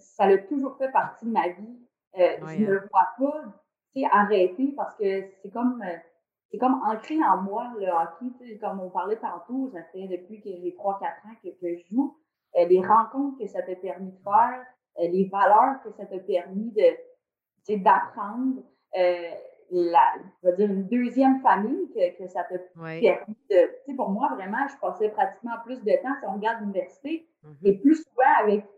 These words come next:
Speaker 1: tes coéquipières que ta famille en, en soi.
Speaker 2: Oui.
Speaker 1: Fait que c'est sûr que, tu sais, toutes ces choses-là font en sorte que tu vois la pratique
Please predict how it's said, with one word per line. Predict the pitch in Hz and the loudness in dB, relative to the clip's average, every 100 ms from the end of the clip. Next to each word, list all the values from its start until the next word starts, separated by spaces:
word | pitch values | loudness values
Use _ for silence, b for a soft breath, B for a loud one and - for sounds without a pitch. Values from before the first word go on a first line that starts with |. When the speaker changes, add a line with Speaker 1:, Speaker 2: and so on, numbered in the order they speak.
| _ _ _ - | _ _ _ -8
Speaker 1:
tes | 202 | 2
coéquipières | 220 214 - 240 247 311 311 226 | 4 2 0 -2 0 -2 -6 -4
que | 220 226 - | -4 -4 2
ta | 190 | 2
famille | - 180 220 240 | 2 -4 -4 -4
en, | 175 170 - - 170 | -8 -12 -16 -20 -20
en | 170 | -20
soi. | _ 214 320 | _ 0 0
Speaker 2:
Oui. | 208 - _ _ _ _ | -2 -12 _ _ _ _
Speaker 1:
Fait | 180 | -4
que | 180 | -4
c'est | - | -4
sûr | 208 359 381 | 0 0 2
que, | - - | 2 2
tu | 320 | 0
sais, | 262 | -6
toutes | 370 381 | -6 -6
ces | 233 214 | -8 -4
choses-là | 240 202 202 262 302 | 4 4 4 0 -2
font | 202 | -2
en | 185 | -4
sorte | - 262 - | -6 -12 -4
que | 214 226 - _ _ | -2 -2 -4 _ _
tu | - | -2
vois | 214 269 | 4 4
la | 202 | 4
pratique | 196 180 - 262 262 | 0 -8 -8 -8 -8